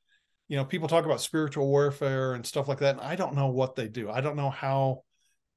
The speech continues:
I don't know how they do the things that they do or what they do. I just know that, that there are angels placed in charge. Like, like in the book of Revelation, we see angels in charge of churches.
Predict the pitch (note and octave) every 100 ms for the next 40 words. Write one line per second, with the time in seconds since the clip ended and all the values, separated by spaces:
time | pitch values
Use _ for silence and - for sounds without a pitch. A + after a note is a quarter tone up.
0 | _ - C#3+ F3 D#3 D3+ C#3 C3+ - _
1 | _ _ - D#3+ D3+ C#3 C3+ C#3 C3+ A#2+
2 | C#3 C3 A#2+ A2+ A#2 G#2 G#2 - - _
3 | B2+ C3 C3 C3+ C3+ B2+ A#2+ A2+ C3 C3
4 | - C#3+ C#3 C#3 C#3 B2+ B2 A#2+ - _
5 | _ _ _ _ _ - _ - B3+ C#3+
6 | C3+ C3+ C#3 C#3+ A#2+ B2 A#2+ A#2+ A#2+ -
7 | _ D3 D#3 C#3+ D3 C3+ - D3+ C#3+ C#3
8 | C3 A#2+ - C#3 C3+ B2 - C#3 C#3 -
9 | C3+ D3+ C#3 C#3+ C#3+ C#3 B2+ C3+ C#3 A#2+
10 | - C#3 C3+ C3+ B2+ B2+ A#2+ B2 A#2+ -
11 | - B2+ B2 C3 C3+